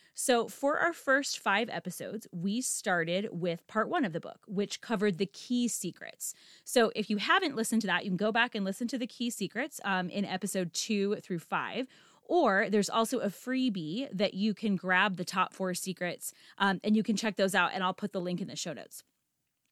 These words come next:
But today, we are getting started with part two, and part two of the book is called The Secrets of the Mind and Body. So today, we are talking about chapter five, which is Supermoms Love Their Body, The Secret of Health.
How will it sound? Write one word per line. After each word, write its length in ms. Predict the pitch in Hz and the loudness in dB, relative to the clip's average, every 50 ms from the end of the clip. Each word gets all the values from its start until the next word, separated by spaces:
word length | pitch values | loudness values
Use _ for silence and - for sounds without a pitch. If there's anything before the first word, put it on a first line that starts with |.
| - - _ _ | -20 -20 _ _
But 220 | - 202 240 202 - | 0 0 0 2 0
today, 480 | - 285 247 330 403 311 185 156 208 - - - - _ - | -2 0 2 2 2 2 2 0 0 -4 -8 -16 -16 _ 2
we 160 | 233 240 247 | 2 4 4
are 120 | 262 285 | 4 4
getting 240 | 220 226 208 214 202 | 2 2 0 0 0
started 260 | - - 185 180 180 | -2 -2 -2 0 -2
with 140 | 175 175 - | -2 -6 -4
part 260 | - - 180 - - | -2 -2 -2 -2 -2
two, 400 | - - - 269 220 - 62 60 - - | -4 -4 -2 -2 -2 -2 -4 -8 -6 -2
and 140 | 214 226 - | -2 -2 0
part 260 | - - 233 - - | 0 0 0 0 -2
two 180 | - - 294 | -2 -2 -2
of 100 | 330 - | -2 -2
the 60 | - 214 | -2 -2
book 240 | 202 - 156 - - | -2 -2 -4 -4 -8
is 120 | - 190 - | -8 -10 -8
called 360 | - - 202 185 175 160 165 | -4 -2 0 0 0 0 -2
The 80 | 185 | -6
Secrets 480 | - - - 220 - - 285 277 - - - | -4 -4 -4 -4 -4 -4 -6 -6 -8 -8 -8
of 140 | 254 240 - | -6 -4 0
the 80 | 285 | 0
Mind 480 | 240 202 185 175 165 165 165 165 165 - | 0 2 0 0 -2 -2 -4 -4 -6 -6
and 220 | - - 160 160 - | -6 -8 -8 -8 -8
Body. 500 | 151 143 143 - - - - - - - _ _ _ _ _ _ _ _ | -8 -8 -8 -8 -10 -14 -18 -20 -20 -20 _ _ _ _ _ _ _ _
So 160 | - - 240 | -4 -2 0
today, 640 | - - 233 185 202 269 302 262 185 135 117 147 254 | 2 2 0 0 0 2 2 2 2 0 -2 -4 -4
we 160 | - 208 185 185 | -2 -2 0 0
are 80 | 170 | 0
talking 340 | - - 180 165 - 180 175 | 0 -2 -4 -4 -2 -2 -2
about 220 | 165 170 160 - | 0 0 -2 -2
chapter 320 | - - 165 160 - - 240 | -2 -4 -4 -4 -4 -4 -8
five, 520 | - - 196 170 143 139 139 165 226 247 - _ _ _ _ _ | -4 -2 -2 -2 -2 -2 -4 -6 -8 -10 -12 _ _ _ _ _
which 160 | - 190 - | -4 -2 0
is 100 | 202 190 | 0 0
Supermoms 640 | - - - 214 - 269 277 269 277 285 285 277 - | 0 0 0 0 0 2 2 2 2 2 2 0 0
Love 200 | 240 240 240 226 | 0 0 0 0
Their 180 | - 269 277 285 | 0 -2 -2 0
Body, 520 | 247 - 165 156 160 165 170 196 240 269 - _ _ _ _ _ | 0 0 0 0 -2 -4 -6 -6 -8 -8 -10 _ _ _ _ _
The 100 | - 254 | -6 -6
Secret 520 | - - - 190 175 - 165 165 156 - - | -6 -6 -6 -6 -6 -4 -6 -6 -6 -6 -6
of 140 | 175 165 | -8 -8
Health. 480 | - - - - - - - - - | -8 -12 -16 -16 -16 -16 -20 -20 -20